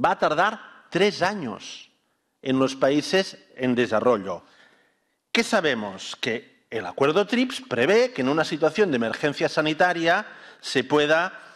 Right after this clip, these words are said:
ah, levantar temporalmente el derecho de patente. Sabemos que Sudáfrica y la India, como siempre en el tema del trips, están liderando la propuesta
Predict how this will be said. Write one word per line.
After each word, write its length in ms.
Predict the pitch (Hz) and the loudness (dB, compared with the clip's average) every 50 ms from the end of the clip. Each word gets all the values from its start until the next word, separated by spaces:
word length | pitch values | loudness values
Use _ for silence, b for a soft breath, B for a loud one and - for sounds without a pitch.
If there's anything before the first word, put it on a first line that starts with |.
| B B B B - | B B B B 0
ah, 640 | 139 131 127 127 120 120 117 113 113 113 - - | 2 2 4 2 2 2 2 2 0 -2 -4 -2
levantar 840 | - 135 135 139 135 135 135 131 131 143 147 151 165 - - - - - - - _ b b b b b | 0 2 2 4 4 2 0 0 0 0 2 2 2 -2 -4 -10 -20 -20 -20 -20 _ b b b b b
temporalmente 680 | b 135 127 123 139 143 135 143 143 147 147 151 147 170 | b -2 0 2 4 4 2 2 2 0 -2 0 0 0
el 80 | 160 | 2
derecho 340 | 139 139 135 143 139 - 180 | 2 2 0 0 0 -2 -2
de 100 | 151 151 | 0 0
patente. 640 | 147 - 110 - 117 110 104 95 85 98 95 90 - _ _ _ _ _ _ _ _ _ _ _ | 0 0 -2 -2 -4 -6 -6 -6 -10 -12 -14 -14 -16 _ _ _ _ _ _ _ _ _ _ _
Sabemos 680 | - - - - 117 110 147 165 180 202 214 208 - - | -8 -6 0 0 2 2 2 2 2 2 0 -2 -2 -6
que 80 | 139 | -8
Sudáfrica 720 | - - 127 120 131 139 143 - 175 170 - 190 196 214 - | -6 -4 0 2 2 2 2 0 -4 -2 0 0 0 0 0
y 80 | 135 123 | -2 0
la 160 | 117 113 123 | 2 2 2
India, 380 | 147 170 190 185 208 233 233 | 2 2 0 2 0 0 0
como 260 | 233 - 131 117 113 107 | 0 -2 -2 -2 -2 -4
siempre 460 | - - - 185 185 185 - - 131 | -4 0 2 2 2 2 0 0 0
en 100 | 123 120 | 2 2
el 160 | 123 123 117 | 0 0 0
tema 240 | - 160 160 160 156 | 0 0 2 2 2
del 220 | 139 143 143 131 | 0 0 -4 -2
trips, 320 | - 175 214 240 208 - 135 | -2 -2 -2 -2 -2 -2 -4
están 360 | 135 - - 165 175 175 175 | -2 0 0 0 2 2 2
liderando 600 | 170 160 147 147 143 151 160 180 190 190 208 202 | 2 4 4 4 4 2 2 0 -2 -2 0 2
la 120 | 180 151 | 2 0
propuesta 840 | - 135 131 123 120 - 151 170 165 - - - 208 214 226 233 233 | 0 0 -2 -2 0 0 0 0 0 -2 -2 0 0 2 2 0 -2